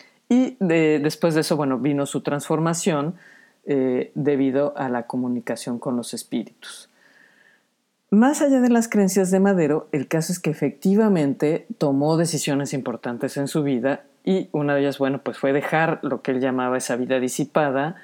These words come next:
influido por los consejos que el espíritu de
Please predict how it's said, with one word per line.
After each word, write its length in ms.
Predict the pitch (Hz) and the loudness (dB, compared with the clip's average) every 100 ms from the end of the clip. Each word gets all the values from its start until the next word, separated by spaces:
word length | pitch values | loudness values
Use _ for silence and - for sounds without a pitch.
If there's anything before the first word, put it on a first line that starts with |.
| - _ - | -20 _ 0
influido 720 | 196 190 202 196 185 156 165 | 2 2 2 2 2 2 0
por 160 | - 160 | 0 0
los 220 | 170 165 | 0 -2
consejos 720 | - 170 170 165 - 147 143 | -2 -2 0 -2 0 -4 -6
que 140 | - 135 | -4 -2
el 100 | 123 | -2
espíritu 640 | 120 - 127 123 143 139 | -4 -2 -2 -2 0 2
de 320 | 143 143 - | 2 0 -6